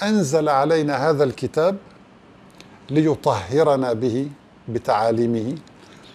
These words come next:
حذرنا من الخمر لأنه يهلك الإنسان ويسبب العنف الأسري والسرطان والأمراض وغير ذلك، حذرنا من الزنا والفواحش لي-، ليقينا شر هذه الأمراض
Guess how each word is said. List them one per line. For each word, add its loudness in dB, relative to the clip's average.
حذرنا 0
من -2
الخمر -4
لأنه -2
يهلك 0
الإنسان -6
ويسبب -4
العنف -2
الأسري -4
والسرطان -2
والأمراض -4
وغير -2
ذلك، -6
حذرنا 0
من -2
الزنا -2
والفواحش -2
لي-، -2
ليقينا 0
شر -2
هذه -2
الأمراض -2